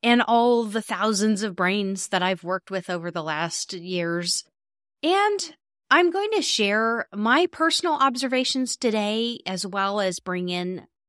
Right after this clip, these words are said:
a little bit of other perspectives from researchers on decision making.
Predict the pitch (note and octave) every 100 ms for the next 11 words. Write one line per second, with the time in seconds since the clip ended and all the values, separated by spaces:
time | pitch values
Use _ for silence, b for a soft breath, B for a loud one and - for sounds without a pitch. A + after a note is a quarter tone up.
0 | _ _ - G#3+ G#3+ G#3+ F#3+ F#3 - -
1 | - _ _ _ _ _ _ _ - -
2 | _ A3+ A#3+ A3+ G#3 - _ _ _ -
3 | B3+ C4+ C4+ A3 A#3 - B3 A#3 G#3+ G3
4 | - G3 F3+ F4+ - E3 C#3+ D#3+ F#2+ -
5 | - - A3+ A3 F3 D#3+ D#3 E3+ G3 -
6 | G3+ E3+ D#3+ D#3 - C3+ D#3